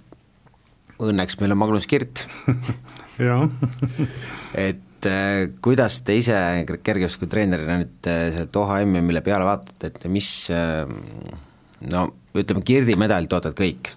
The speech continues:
Speaker 1: Väga paljud ootavad sisimas ka kulda, aga kuna siin on häid vendasid veel, siis, äh, eks näis. Et, äh, kuidas nüüd, mi-, millise tulemusega võiks, äh,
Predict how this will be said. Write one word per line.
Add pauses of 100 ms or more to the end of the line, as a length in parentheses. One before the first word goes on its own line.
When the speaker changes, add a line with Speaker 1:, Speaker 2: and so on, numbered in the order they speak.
(600)
Speaker 1:
Väga
paljud
ootavad
sisimas
ka
kulda, (220)
aga (420)
kuna
siin
on
häid
vendasid
veel,
siis, (160)
äh, (400)
eks
näis. (500)
Et, (160)
äh, (800)
kuidas
nüüd,
mi-,
millise
tulemusega (580)
võiks,
äh,